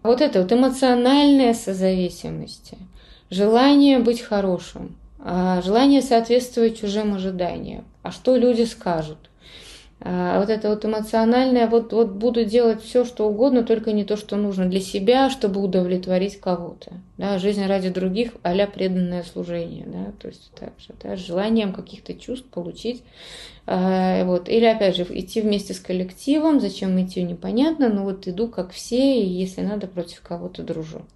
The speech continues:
Опять же, всем всегда в основе Шершеля Фам ищите страх. Да, что вы боитесь и почему вы не начинаете ничего делать, что вас удерживает, почему вы не делаете этот, этот следующий шаг.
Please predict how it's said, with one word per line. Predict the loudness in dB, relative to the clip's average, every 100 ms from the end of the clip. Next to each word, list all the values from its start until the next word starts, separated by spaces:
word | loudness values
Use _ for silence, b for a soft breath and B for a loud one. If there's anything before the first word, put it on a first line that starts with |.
| b b b b b b -4
Опять | 2 2 2
же, |
всем | -2 0 0
всегда | 0 0 0
в | 0
основе | 0 2 2 2
Шершеля | -4 -8 -6 -6
Фам | -2 2 2
ищите | 0 -4 -8 -12
страх. | -12 -12 -12 -20 b b b b b -6
Да, | -4
что | -4 -6
вы | -8
боитесь | -2 2 2 2 -2 -6
и |
почему | -10 -4 -2
вы | 0
не | -2
начинаете | -4 -6 -6 -6 -10
ничего | -12 -10 -10
делать, | -10 -12 -12
что | -10 -8
вас | -6 -8 -10
удерживает, | -8 -10 -10 -12 -14 -16 -20
почему | -12 -8 -6
вы | -6
не | -4
делаете | -2 0 -2 -6
этот, | -8 -10
этот | -12 -8
следующий | -8 -8 -10 -14
шаг. | -14 -14 -16 -18